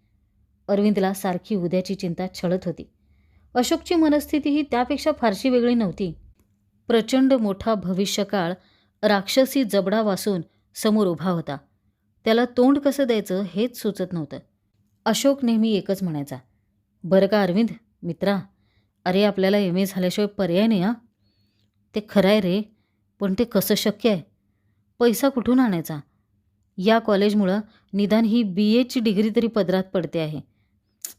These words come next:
पण पुढे अवघड आहे. चाळीस गावच्या रस्त्यावर रिक्षा चालवण्याशिवाय मला तरी पर्याय दिसत नाही," अरविंद म्हणायचा. असे विचार डोक्यात आले म्हणजे अभ्यासातही लक्ष लागत नसे.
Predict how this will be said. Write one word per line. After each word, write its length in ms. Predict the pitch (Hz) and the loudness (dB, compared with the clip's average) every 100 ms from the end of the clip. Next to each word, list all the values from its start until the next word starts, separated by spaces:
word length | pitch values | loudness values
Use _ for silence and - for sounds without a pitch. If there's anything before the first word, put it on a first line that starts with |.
| _ - | _ -2
पण 160 | 214 | 0
पुढे 320 | 202 196 175 | 0 0 2
अवघड 400 | 196 170 165 202 | 2 2 2 2
आहे. 80 | 233 - _ _ _ _ _ _ | 0 -4 _ _ _ _ _ _
चाळीस 320 | 202 196 214 | 0 2 2
गावच्या 320 | 202 208 220 214 | 2 0 2 0
रस्त्यावर 540 | 185 214 202 202 208 - | 0 0 2 4 2 0
रिक्षा 460 | 196 190 - 247 | -4 -4 -2 -2
चालवण्याशिवाय 640 | 247 220 180 208 208 220 214 | 0 0 0 0 -2 -2 0
मला 320 | 190 175 220 240 | 0 0 0 2
तरी 140 | 254 | 0
पर्याय 300 | 233 190 180 | 0 0 0
दिसत 340 | 170 147 165 165 | -2 -4 -6 -6
नाही," 140 | 147 - _ _ _ _ - | -8 -10 _ _ _ _ -4
अरविंद 300 | 185 190 190 | 0 2 2
म्हणायचा. 380 | 170 139 139 139 _ _ _ _ _ | 0 -4 -10 -14 _ _ _ _ _
असे 280 | 240 226 240 | -4 0 0
विचार 320 | 226 226 226 | 0 -2 -2
डोक्यात 420 | 214 180 180 196 - | 0 -4 -2 -4 -2
आले 260 | 208 185 190 _ _ _ | 0 0 -2 _ _ _
म्हणजे 260 | 208 226 254 | 0 2 2
अभ्यासातही 720 | 233 170 214 226 233 233 233 | 0 -2 -4 -2 -2 0 0
लक्ष 200 | 202 - | 0 0
लागत 320 | 220 165 165 175 | 0 0 -4 -4
नसे. 280 | 185 - | -6 -6